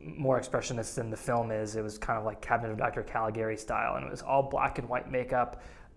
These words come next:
uh, black and white sets, and, uh, and it was done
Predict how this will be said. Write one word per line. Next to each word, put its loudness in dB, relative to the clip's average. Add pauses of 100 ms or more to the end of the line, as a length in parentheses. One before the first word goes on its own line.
uh, 4
black 4
and 0
white 0
sets, 0
and, -4 (100)
uh, -2 (100)
and -2
it -4
was -4 (180)
done 2